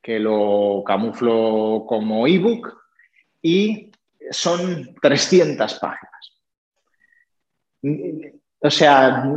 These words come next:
¿de verdad nos imaginamos, tío, al usuario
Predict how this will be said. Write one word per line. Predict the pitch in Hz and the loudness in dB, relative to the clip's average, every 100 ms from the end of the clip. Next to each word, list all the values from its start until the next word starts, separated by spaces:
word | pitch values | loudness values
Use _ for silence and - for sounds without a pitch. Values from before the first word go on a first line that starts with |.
| 151 - - - - | -6 -10 -12 -16 -16
¿de | - - 160 - 147 | -14 -8 -4 4 6
verdad | 151 151 196 | 8 8 6
nos | 196 180 | 4 2
imaginamos, | 160 143 131 135 143 135 - - | 0 -2 -2 -2 -2 -4 -6 -4
tío, | 139 139 123 - | -2 0 -2 0
al | 123 123 | 2 2
usuario | 123 131 131 127 123 110 | 0 4 4 4 2 -4